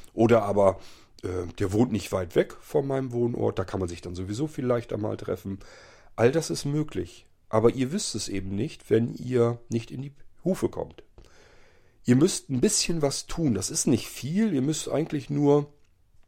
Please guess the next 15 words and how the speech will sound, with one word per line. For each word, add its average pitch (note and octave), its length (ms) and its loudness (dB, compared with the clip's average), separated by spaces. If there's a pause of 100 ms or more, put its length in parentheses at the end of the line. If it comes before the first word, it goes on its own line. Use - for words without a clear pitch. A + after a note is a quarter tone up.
(520)
ein A#2 100 -6
bisschen A#2+ 300 2
Text - 360 -2
schreiben, D#3 560 0 (520)
den A2 120 4
gebt C3 280 0
ihr D#3 80 2
mir D#3 220 2
und A2+ 100 0
dann A#2 100 4
sorge A2+ 320 6
ich - 80 -8
dafür, C3 300 -2
dass A#2+ 220 -4
das, - 360 -8